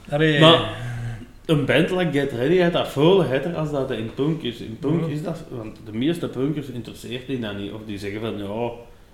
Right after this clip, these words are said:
Speaker 2: als ik daar een pun-, pint mee kan gaan drinken, is dat goed, maar voor de rest boeit mij dat niet, dat die mens, ah, dat is niet voor handtekeningen of, of, of, eh, dat, dat gebeurt niet bij, eh, veel minder.
Speaker 1: Ja, en maar ik begrijp dat ook, dat zijn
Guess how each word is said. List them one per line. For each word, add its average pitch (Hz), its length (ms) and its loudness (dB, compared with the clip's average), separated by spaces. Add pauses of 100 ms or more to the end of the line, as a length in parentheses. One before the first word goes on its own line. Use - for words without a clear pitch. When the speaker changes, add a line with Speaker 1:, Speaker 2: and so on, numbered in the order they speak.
(320)
Speaker 2:
als 120 120 -4
ik 117 80 -6
daar 117 100 0
een 104 140 -4
pun-, 151 360 -2
pint 175 200 0
mee 175 160 0
kan 175 200 0
gaan 170 180 2
drinken, 160 360 2
is 135 60 0
dat 127 200 0
goed, 156 260 0
maar 120 100 0
voor 107 100 -4
de 101 80 -4
rest 120 240 -6 (240)
boeit 123 240 -2
mij 151 180 -2
dat 110 160 -4
niet, 104 160 -6
dat 104 160 -6
die 101 120 -6
mens, 98 420 -10
ah, 113 280 -2
dat 107 140 -6
is - 60 -14
niet 147 160 -2
voor 151 120 -2
handtekeningen 147 800 -2
of, 120 140 -8 (480)
of, - 260 -8
of, - 160 -10 (140)
eh, 359 680 2 (360)
dat, 127 240 -8
dat - 140 -4
gebeurt 139 440 0
niet 196 100 -4
bij, 135 180 -2 (180)
eh, 143 100 -6 (260)
veel 160 400 6
minder. 127 320 2 (240)
Speaker 1:
Ja, 170 240 0
en 190 100 -4
maar 196 100 -2
ik 156 80 -6 (460)
begrijp 120 380 -8
dat 120 180 -8
ook, 135 140 -6
dat 143 120 -10
zijn 135 120 -6